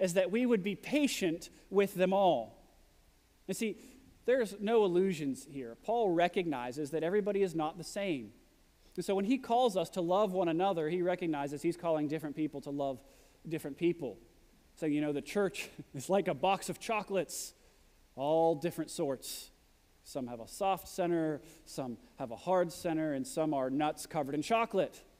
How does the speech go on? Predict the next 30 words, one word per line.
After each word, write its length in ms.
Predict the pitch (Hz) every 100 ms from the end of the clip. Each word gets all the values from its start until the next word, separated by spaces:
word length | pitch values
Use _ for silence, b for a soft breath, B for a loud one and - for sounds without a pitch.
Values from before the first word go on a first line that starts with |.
| - -
right? 160 | 151
You 120 | 165
just 240 | 165 180 -
don't 280 | 202 214 185
know 540 | 220 233 165 180 180 B B
who 80 | 220
you're 220 | 208 196
interacting 560 | 208 214 233 240 220 175
with, 180 | 156
and 100 | 175
yet 160 | 170 175
you 200 | 175 185
are 100 | 165
called 600 | - - 262 220 165 165
to 220 | - 165 160 B
love 440 | 214 226 269 226 170
them 300 | 139 151 185
and 180 | 185
to 80 | 175
be 120 | 170
patient 680 | 170 - 254 262 - 180 -
with 200 | 175 175 -
all 360 | 233 269 311
of 200 | 285 214
them. 320 | 180 180 131 104 - - _ _ _ _ _ _ _ _ -
It's 140 | 156
been 120 | 180 175
said, 340 | - 147 160 - B B B B B _ _ _
"Patience 500 | - 175 175 180 -
tried 720 | - 185 151 135 135 151 156